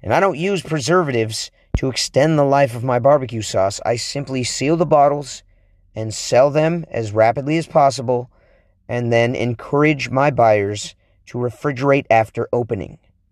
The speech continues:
This will make it last up to a year in a fridge and up to six months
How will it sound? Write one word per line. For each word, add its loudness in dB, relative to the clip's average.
This 0
will 2
make 0
it -2
last 0
up -2
to -2
a 0
year -2
in -2
a 2
fridge -2
and -2
up 2
to -2
six -4
months 0